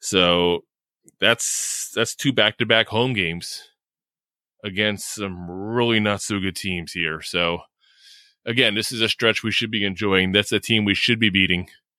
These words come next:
We should easily beat them. But again, it's us. So, uh, anything can happen.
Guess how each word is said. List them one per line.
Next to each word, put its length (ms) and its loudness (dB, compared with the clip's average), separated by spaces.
We 120 0
should 440 2
easily 420 0
beat 240 -4
them. 300 -6
But 160 4
again, 320 4
it's 160 -6
us. 260 2
So, 220 -2
uh, 1040 -4
anything 280 4
can 100 4
happen. 380 0